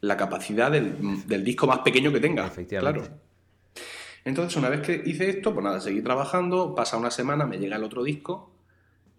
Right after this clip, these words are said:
Speaker 1: y digo, "Bueno, ahora, pues yo qué sé, meto el otro disco y formateo, empiezo desde cero". Mm, como siempre, pues la, el desconocimiento te hace tener ideas peregrinas. Pero dije, mira, voy a sacar el de ciento sesenta y a meter este y a ver qué pasa.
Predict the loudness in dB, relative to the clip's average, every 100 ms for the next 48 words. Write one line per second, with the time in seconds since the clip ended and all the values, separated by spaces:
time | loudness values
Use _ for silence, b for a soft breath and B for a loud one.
0 | _ -6 -2 0 0 -2 -4 -2 -2 -2
1 | -2 -6 -8 -10 -8 -6 -6 -8 -16 -20
2 | -20 -20 _ -16 -16 -16 -16 -8 -6 -2
3 | 0 0 -2 -4 -4 -2 -2 -2 -4 -6
4 | -6 -2 0 0 -2 -6 -8 -6 -4 -2
5 | 0 -2 -4 -18 _ -6 -4 -4 -6 -10
6 | -6 -4 -2 -2 -2 -4 -4 -4 -4 -4
7 | -6 -4 -4 -4 -4 -4 -4 -4 -4 -6
8 | -12 -8 -6 -4 -4 -4 -6 -4 -2 -2
9 | -4 -8 B B B -2 0 2 0 0
10 | -2 -6 0 2 2 2 2 2 2 0
11 | 0 0 0 0 2 2 2 2 2 2
12 | 2 2 0 0 -2 -4 -4 -6